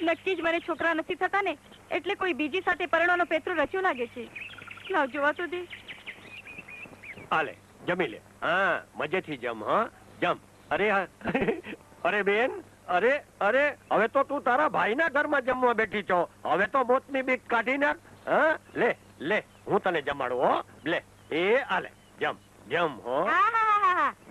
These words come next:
Speaker 1: આ ભવ આખામાં તો મને કોઈ દી કોળિયો ભરાયો નથી. ત્યાં કોને ઘરમાં ગાલી છે કોળિયો ભરાવા માટે?
Speaker 2: <laughs> હા, તો આવી ગઈ? હું તારી જ વાટ જોતો હતો.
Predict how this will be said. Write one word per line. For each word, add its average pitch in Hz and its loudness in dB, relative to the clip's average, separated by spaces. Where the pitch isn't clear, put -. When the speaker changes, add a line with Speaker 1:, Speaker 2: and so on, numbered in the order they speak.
Speaker 1:
આ 339 4
ભવ 240 -4
આખામાં 359 2
તો 427 2
મને 339 2
કોઈ 392 0
દી 403 -4
કોળિયો 392 2
ભરાયો 403 2
નથી. 254 -10
ત્યાં 320 2
કોને 370 2
ઘરમાં 381 0
ગાલી 415 0
છે 453 -2
કોળિયો 403 2
ભરાવા 330 2
માટે? 254 -2
Speaker 2:
<laughs> 226 0
હા, 156 2
તો 196 4
આવી 208 2
ગઈ? 320 0
હું 254 4
તારી 311 0
જ 370 -6
વાટ 339 2
જોતો 254 2
હતો. 190 0